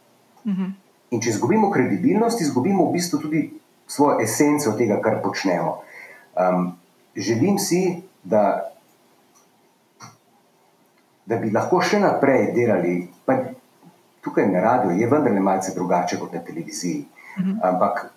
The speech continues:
Speaker 2: želim si, da bi lahko delali stvari, ki so v javnem interesu in neodvisno od nekih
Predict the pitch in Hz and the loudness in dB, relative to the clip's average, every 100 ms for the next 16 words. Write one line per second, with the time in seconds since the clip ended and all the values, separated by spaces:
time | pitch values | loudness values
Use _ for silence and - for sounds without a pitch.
0 | - 107 139 202 190 180 127 110 117 156 | -6 0 2 2 0 0 2 2 0 0
1 | 143 151 151 117 - 98 101 170 175 147 | 2 2 2 0 -2 -2 0 0 0 -2
2 | 113 117 95 95 117 156 151 - 104 92 | 0 0 2 2 2 2 2 0 -2 -2
3 | 98 120 165 180 170 147 - - - _ | 0 2 2 0 0 0 -4 -14 -20 _
4 | _ - 147 147 - 101 143 147 - 135 | _ 0 2 4 0 2 4 4 2 0
5 | 143 - 110 107 104 107 - - 98 - | 0 0 0 2 0 0 -4 -8 -8 -4
6 | 95 - | -6 -6